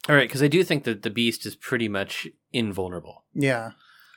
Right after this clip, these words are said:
Speaker 2: Uh, the only other thing about this episode is Party Pat's played by Andy Samberg of, uh, of Saturday Night Live fame. Um, I think he's from Saturday Night Live. <laughs> I'm hoping that's
Speaker 1: I don't know.
Speaker 2: good.
Speaker 1: I, I,
Speaker 2: I know
Speaker 1: I,
Speaker 2: him from Comedy Bang Bang.
Speaker 1: I believe you, and I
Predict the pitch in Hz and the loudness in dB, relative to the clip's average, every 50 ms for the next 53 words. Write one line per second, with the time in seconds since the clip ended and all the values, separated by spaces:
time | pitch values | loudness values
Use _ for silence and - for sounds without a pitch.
0 | - - 151 151 147 147 147 147 147 147 151 196 254 285 294 285 269 247 226 214 | 2 4 6 8 8 8 8 8 6 6 6 8 8 10 12 12 12 10 8 6
1 | - - 247 240 233 233 233 226 226 220 214 202 220 220 214 202 220 214 220 220 | 6 6 8 8 10 8 8 8 6 4 6 8 8 8 8 6 2 0 4 6
2 | 226 220 208 196 190 175 - - 226 220 214 208 226 233 233 - - 214 208 214 | 6 8 8 8 6 6 6 4 4 4 6 6 4 4 4 4 2 6 6 6
3 | 214 214 180 214 220 233 220 - - 240 262 262 214 135 113 - - - - - | 6 6 4 4 4 4 4 4 6 6 6 8 6 6 2 0 -4 -10 -2 2
4 | 151 143 143 139 127 147 147 143 139 135 139 143 147 147 156 147 143 127 - - | 4 4 4 4 4 6 8 8 8 8 6 4 0 0 -2 -2 -2 -2 -6 -12
5 | - - - - - - _ _ _ - - - 190 170 160 160 151 165 170 175 | -20 -20 -20 -20 -20 -20 _ _ _ -8 2 6 6 8 8 8 6 6 8 8
6 | 196 196 202 196 - 214 202 196 202 202 202 185 170 - _ - - - 156 156 | 8 8 8 6 6 6 6 8 8 8 6 4 0 -4 _ -20 -12 -2 2 4
7 | 147 147 147 143 143 143 139 - _ _ _ _ _ _ _ _ - 147 131 - | 6 6 8 6 6 4 2 -2 _ _ _ _ _ _ _ _ -4 -4 -4 -4
8 | _ _ - - 160 160 170 160 - 190 165 175 175 180 139 202 202 - - 190 | _ _ -2 -2 0 0 0 0 2 4 6 6 6 8 8 6 4 6 4 4
9 | 160 180 - - 214 - - - 220 - - - 202 190 175 139 - 131 156 196 | 4 4 2 2 2 2 2 2 0 0 2 2 2 2 2 0 0 2 4 4
10 | 233 240 214 147 131 143 165 180 131 131 147 160 165 160 156 170 175 226 285 320 | 6 6 6 6 4 4 4 2 2 2 2 2 2 0 4 6 6 8 8 8
11 | 320 277 - 202 - 185 196 190 170 135 143 143 147 139 123 117 120 135 151 156 | 6 6 4 2 2 2 2 4 2 2 2 0 0 0 -2 0 0 0 2 2
12 | 185 180 180 190 208 190 196 214 214 202 185 151 135 131 135 135 131 127 123 123 | 2 2 2 2 0 2 2 2 4 4 4 2 2 2 2 4 4 2 2 0
13 | 120 123 | -2 -6